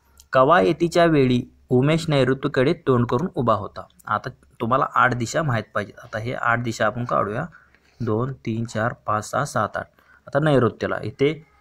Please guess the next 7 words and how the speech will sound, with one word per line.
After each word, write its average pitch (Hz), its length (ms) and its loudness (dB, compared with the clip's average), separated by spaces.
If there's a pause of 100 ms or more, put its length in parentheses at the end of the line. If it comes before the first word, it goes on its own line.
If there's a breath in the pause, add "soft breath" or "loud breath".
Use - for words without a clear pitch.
(140)
इकडे 123 220 0
असते 147 340 2 (280)
पूर्व, 127 320 4 (120)
इथे 131 220 -2
पश्चिम, 127 520 -2 (340)
इथे 120 260 -2
दक्षिण, 131 480 0